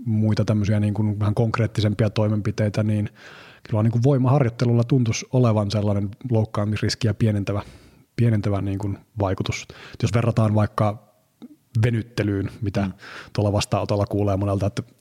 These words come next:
Speaker 1: pitäisi venytellä enemmän tai olisi pitänyt venytellä enemmän, että ei tätä olisi sattunut, niin ei, niin kuin, tutkimukset taas ei tue sitä,
Speaker 2: Mm.
Speaker 1: vaan paljon pienempi vam-, vammariskiä pienentävä vaikutus on sillä, niin kuin, järkevällä voimaharjoittelulla.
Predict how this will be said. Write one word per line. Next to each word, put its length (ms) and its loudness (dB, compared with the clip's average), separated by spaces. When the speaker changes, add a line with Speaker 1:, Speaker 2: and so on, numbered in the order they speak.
Speaker 1:
pitäisi 260 0
venytellä 340 0
enemmän 340 0
tai 140 2
olisi 180 2
pitänyt 280 0
venytellä 320 -2
enemmän, 320 0
että 140 -4
ei 80 -2
tätä 180 -2
olisi 140 0
sattunut, 400 -2
niin 140 0
ei, 80 -2
niin 100 0
kuin, 180 0
tutkimukset 500 0
taas 200 0
ei 260 0
tue 140 2
sitä, 320 -2
Speaker 2:
Mm. 260 -2
Speaker 1:
vaan 420 -2
paljon 300 2
pienempi 320 2
vam-, 260 2
vammariskiä 680 0
pienentävä 400 2
vaikutus 280 0
on 140 2
sillä, 180 2
niin 120 -2
kuin, 140 -4
järkevällä 480 2
voimaharjoittelulla. 760 -2